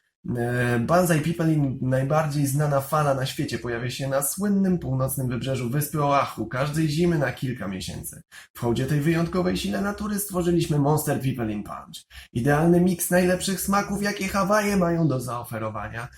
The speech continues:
Marakui, pomarańczy i guławy. Połączony z pełną dawką naszej energetycznej mieszanki.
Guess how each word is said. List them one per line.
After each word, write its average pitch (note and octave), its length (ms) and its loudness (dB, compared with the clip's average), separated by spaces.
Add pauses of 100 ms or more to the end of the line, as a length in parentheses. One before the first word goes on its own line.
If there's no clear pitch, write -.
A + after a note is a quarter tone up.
(200)
Marakui, G#3 640 2
pomarańczy D3+ 760 2 (240)
i G#3 120 6
guławy. - 640 6 (1040)
Połączony A3+ 560 0
z - 140 -4
pełną F#3+ 440 4
dawką C#3+ 400 2
naszej C3+ 360 2
energetycznej F3 880 6
mieszanki. - 1040 0